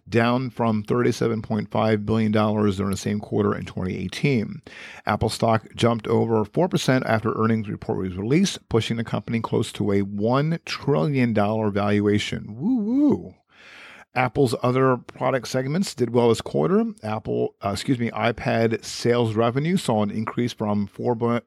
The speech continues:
from four billion dollars in Q two twenty eighteen to four point eight billion dollars in Q two twenty nineteen.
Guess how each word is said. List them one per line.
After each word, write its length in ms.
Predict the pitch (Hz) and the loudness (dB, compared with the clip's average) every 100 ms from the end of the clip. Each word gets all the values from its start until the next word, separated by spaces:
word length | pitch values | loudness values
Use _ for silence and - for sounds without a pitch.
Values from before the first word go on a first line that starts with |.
| - | -4
from 240 | 110 104 | -4 -4
four 200 | - 160 | -2 0
billion 280 | 185 165 127 | 2 4 4
dollars 400 | 113 107 107 95 | 4 4 2 2
in 80 | 98 | -2
Q 260 | - 117 110 | -6 -4 -4
two 240 | - 113 | -2 -2
twenty 300 | - 104 101 | -2 -4 -2
eighteen 480 | 98 - 117 117 127 _ - - - - - | -4 -2 0 0 -2 _ -20 -20 -20 -20 -12
to 260 | - 127 120 | -2 2 2
four 300 | - 123 120 | 2 2 2
point 340 | - 117 113 - | 2 0 0 0
eight 260 | 156 208 147 | 0 2 4
billion 220 | 120 104 | 4 4
dollars 360 | 101 95 95 | 2 2 0
in 100 | 95 | -2
Q 200 | 92 110 | -4 -4
two 300 | 101 - 104 | -4 0 0
twenty 240 | 95 101 95 | 0 -6 -6
nineteen. 500 | 92 95 110 117 | -6 -4 -2 -2